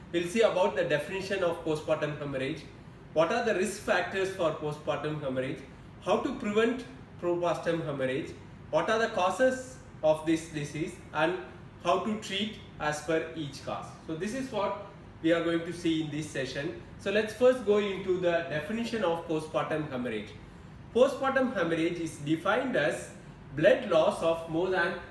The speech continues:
five hundred M L within twenty-four hours of delivery. If the blood loss happens with,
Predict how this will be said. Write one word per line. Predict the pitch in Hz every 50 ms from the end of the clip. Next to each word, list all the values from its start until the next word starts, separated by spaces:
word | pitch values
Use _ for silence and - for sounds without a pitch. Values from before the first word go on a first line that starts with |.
| - - - -
five | - 196 185 202 240
hundred | 247 247 247 254 247 214
M | 202 170 156 -
L | 156 175 196 196 - - - - - - -
within | 160 170 175 220 247 247 247 -
twenty-four | - 185 165 - 185 185 180 190 180 170 170
hours | 156 139 143 151 160 156 -
of | 156 156 170 - - - - - - - - -
delivery. | 139 139 135 131 127 127 120 117 110 107 - - - - - - - - - - - -
If | 208 262 269 262 - - - - - - - - - - - - 165
the | 175 190 - -
blood | 180 185 190 185 190 202
loss | 190 190 208 214 - - - - - - - - - - - - - -
happens | - 170 175 180 - 208 214 233 240 - - - -
with, | 180 185 180 180